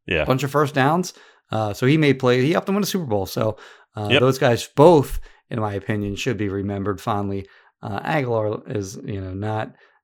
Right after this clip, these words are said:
Speaker 2: as remembered <laughs> as fondly 'cause he blew them some, he blew some games for them. And, uh, he was a, like, he, he looked like a certified bust, uh, after his first
Speaker 1: Hmm.
Speaker 2: two seasons in the league.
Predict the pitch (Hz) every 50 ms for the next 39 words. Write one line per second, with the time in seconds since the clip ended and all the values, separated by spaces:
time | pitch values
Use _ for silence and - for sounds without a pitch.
0 | _ - 123 95 92 110 107 107 110 110 107 104 107 107 95 95 - - _ _
1 | - - - 139 - - - - 202 196 147 - 160 135 143 151 127 131 139 131
2 | 123 117 107 117 143 143 143 139 143 131 123 - 143 131 123 - 127 117 135 139
3 | 131 127 123 117 117 123 131 135 127 127 135 127 120 117 117 117 110 - - -
4 | - - - - - - 117 117 110 107 110 107 107 107 104 104 104 - - -
5 | 147 131 110 98 117 110 - - 110 120 107 92 95 107 104 92 90 - 131 139
6 | 135 139 113 120 127 123 127 120 107 107 104 - - - 117 110 110 110 - 117
7 | 107 101 98 - - 117 107 110 110 107 - - - - - - - _ _ _
8 | - - - - - 107 104 - - - 110 98 - - - - - 110 76 -
9 | 127 113 - - 120 113 98 113 104 98 101 104 101 101 104 107 104 95 92